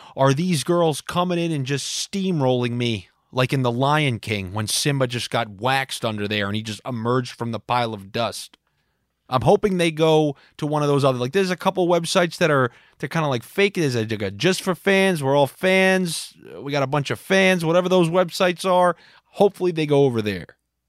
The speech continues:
Also, Patreon, I feel like it's a little too technical for them. You gotta set up tiers and you could give all sorts of different options. It's just more difficult. I feel like there's more, uh, hoops to jump through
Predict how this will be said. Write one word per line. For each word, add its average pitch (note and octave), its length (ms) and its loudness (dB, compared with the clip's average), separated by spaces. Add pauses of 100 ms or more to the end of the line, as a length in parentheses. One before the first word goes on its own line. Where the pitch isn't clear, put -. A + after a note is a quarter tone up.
(360)
Also, A3+ 320 2
Patreon, G#3 500 -4
I F3 60 -2
feel G3+ 140 -2
like F#3+ 60 -2
it's F3+ 80 -6
a - 20 -2
little F3+ 140 -2
too D#3 140 -10
technical C#3 480 -6
for G2 120 -12
them. F#2+ 200 -8
You G2+ 60 -8
gotta F#2 140 -8
set - 180 -6
up F2+ 120 -10 (100)
tiers F3+ 480 0
and G2+ 120 -6
you G2 80 -8
could F#2+ 220 -12 (540)
give B2+ 240 0
all B2 160 0
sorts - 260 -4
of - 60 -10
different G2 360 -8
options. D3+ 640 -4
It's C#3+ 280 -6
just F3 220 0
more D#3+ 280 2
difficult. G#2+ 440 -2
I G#2 40 -2
feel F#3+ 140 -2
like D#3 80 -2
there's C3+ 220 -2
more, C#3 500 0
uh, A2+ 220 -2
hoops C#3 260 0
to B2 100 -4
jump A2+ 300 -2
through G#2+ 460 -2